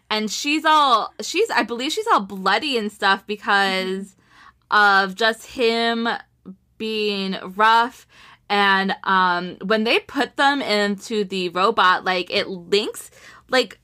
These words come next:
Speaker 1: it, like, needles, like, pop out and
Speaker 2: Mm-hmm.
Speaker 1: links them to the robot, like, and it hurts.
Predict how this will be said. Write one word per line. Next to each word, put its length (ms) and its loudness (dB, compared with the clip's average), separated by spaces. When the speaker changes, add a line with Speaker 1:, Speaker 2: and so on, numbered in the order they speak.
Speaker 1:
it, 200 0
like, 180 2
needles, 920 0
like, 200 -2
pop 300 -2
out 240 4
and 120 -6
Speaker 2:
Mm-hmm. 100 -8
Speaker 1:
links 220 -2
them 260 0
to 200 -8
the 160 -2
robot, 560 0
like, 300 -8
and 160 0
it 100 -4
hurts. 840 -2